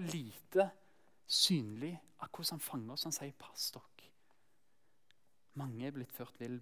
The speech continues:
bort fra troen." Hvordan kan vi hindre nå at penger får makt over deg? Punkt tre. Hvordan hindre at penger får makt over deg? Vers nitten. "Dere skal ikke samle skatter på jorda, hvor møll og mark ødelegger,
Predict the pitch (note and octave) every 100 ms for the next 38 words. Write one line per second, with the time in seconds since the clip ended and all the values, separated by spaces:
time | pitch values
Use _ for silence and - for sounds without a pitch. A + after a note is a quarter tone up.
0 | - D#3+ - - - B2 - G#2+ C3 C3
1 | - - - - - - - - - -
2 | - - - - D#3 D#3+ D#3 D3+ D3 B2
3 | G#2 C#3+ D3+ G#2+ - A#2 G#2 A2+ - -
4 | G#2+ A#2+ - G#2+ G#2+ - - - - -
5 | - - - - - - - - - -
6 | - - - - - - A2+ - A#2+ A2
7 | - C#3+ C#3+ A#2+ A2 A2+ A#2 - - A2
8 | A2+ - A2+ - - A2+ A2+ B2+ C#3 -
9 | - - B2 - - - - - - -
10 | - - - E3 - D3+ - - D3+ A2+
11 | B2 - - - B2+ C3 A#2+ B2+ D3 A2+
12 | - - - C#3 C3 C3 C3+ D#3 B2 C3+
13 | - - A2+ A#2+ C#3 A#2+